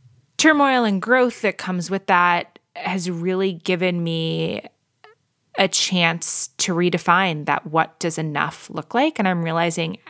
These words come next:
in how many areas of my life I never really asked myself that question, or never really asked it in an honest way where I let the real truth come to the surface. So that's been everything from, you know, what is enough money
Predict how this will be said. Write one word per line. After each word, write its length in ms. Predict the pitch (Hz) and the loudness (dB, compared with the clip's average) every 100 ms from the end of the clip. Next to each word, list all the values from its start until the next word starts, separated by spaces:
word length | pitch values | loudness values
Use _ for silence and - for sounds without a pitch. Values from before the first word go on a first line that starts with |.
| 302 | -6
in 160 | 175 | -4
how 240 | 165 - 175 | -4 0 0
many 220 | 180 165 | 0 -2
areas 320 | 147 170 165 | -2 0 0
of 80 | 160 | -2
my 80 | 156 | -2
life 240 | 156 160 | 0 -2
I 60 | - | 0
never 220 | 214 240 | 0 2
really 200 | 311 302 | 2 2
asked 220 | 156 175 | 2 0
myself 320 | 185 185 175 - | -4 -4 -4 -2
that 180 | 165 - | -4 -2
question, 360 | 196 - 370 - _ _ _ - | -4 -2 -4 -6 _ _ _ 2
or 100 | 208 | 4
never 180 | 180 196 | 4 2
really 220 | 208 185 | 0 0
asked 280 | 160 220 180 | -2 -2 -4
it 60 | |
in 140 | 180 175 | -4 -4
an 100 | - | -2
honest 340 | 156 165 - | -2 -2 -2
way 220 | 170 165 180 | -2 -2 0
where 160 | 175 | 0
I 100 | 160 | 0
let 400 | 165 175 - - - - - | 0 0 0 -4 -12 -16 -4
the 180 | 185 175 | 2 2
real 300 | 170 165 156 | 2 0 -2
truth 440 | - 180 165 - | -2 -2 -2 -4
come 180 | 156 151 | -8 -4
to 80 | 147 | -4
the 80 | |
surface. 440 | 156 - - - 165 | -2 -2 -4 -4 0
So 320 | - 175 165 - - - - | 4 4 4 -4 -14 -14 -2
that's 220 | - 175 - | 0 2 0
been 160 | 185 | -2
everything 340 | 190 175 175 165 | 0 0 -2 2
from, 320 | 180 180 175 | 2 2 -2
you 80 | 185 | -2
know, 160 | 170 165 - - | -2 -4 -10 -2
what 260 | 175 240 | 2 4
is 180 | 220 220 | 4 0
enough 360 | - 190 202 196 | 0 0 0 0
money 460 | 175 254 - 175 | 0 0 -4 -10